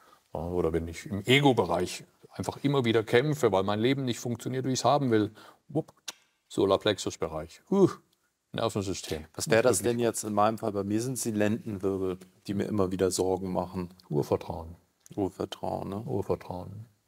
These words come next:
Speaker 1: Ich werde genährt. Es geht mir gut. Es ist gut für mich gesorgt. Ich erschaffe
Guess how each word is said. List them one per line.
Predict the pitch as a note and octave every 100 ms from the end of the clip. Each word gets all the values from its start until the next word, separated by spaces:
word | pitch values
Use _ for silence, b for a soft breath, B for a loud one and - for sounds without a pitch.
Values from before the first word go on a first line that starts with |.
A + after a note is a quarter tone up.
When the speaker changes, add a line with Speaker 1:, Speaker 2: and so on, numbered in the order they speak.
| _ _ _ -
Speaker 1:
Ich | C#3+ -
werde | G#2 A2
genährt. | G#2 G2+ F#2+ F#2 - _
Es | - -
geht | F#2+
mir | G2+
gut. | G#2 G#2+ G2+ - - -
Es |
ist | -
gut | - A#2
für | G2+
mich | F#2+ -
gesorgt. | G#2 G#2 F#2 - - - B B B B B B B -
Ich | G#2+ F2 - - - _ _ _ _ _ _ _ _ _ _ _ _ _ _ _ -
erschaffe | G#2+ - G#2+ G#2+ E3 D3+